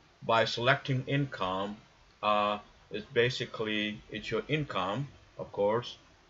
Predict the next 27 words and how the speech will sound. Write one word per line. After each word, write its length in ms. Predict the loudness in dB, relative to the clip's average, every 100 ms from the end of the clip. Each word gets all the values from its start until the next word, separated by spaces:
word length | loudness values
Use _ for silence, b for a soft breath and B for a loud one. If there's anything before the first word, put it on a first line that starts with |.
| -4
and 460 | -2 0 0 -2
how 220 | 0 2
do 80 | 4
you 40 | 4
want 220 | 2 0
to 80 | 2
categorize 840 | 4 4 2 2 2 2 0 -2
your 260 | 0 0 0 -2
income 540 | -6 -2 -2 -2 -4 -10 -20 -20 -10
in 240 | -6 -4
your 400 | 0 2 4 2 -2 -18 _ -12
P 180 | -6
and 160 | -4 -2
L. 460 | 0 2 0 -6 -12 -20 -20 _ _
So 640 | -10 -4 0 2 2 0 -4 -20 _ _ -20 _ _ _ _ -4
it 180 | -4 -2
could 180 | -4 -2
be 100 | 0
your 160 | 0
product 440 | 2 4 4 4 0
sales, 640 | 4 8 8 6 2 -4
it 140 | -12
could 160 | -10 -8
be 60 | -6
your 100 | -6
service 480 | 0 2 4 0 -2
sales, 560 | 0 2 2 2 -4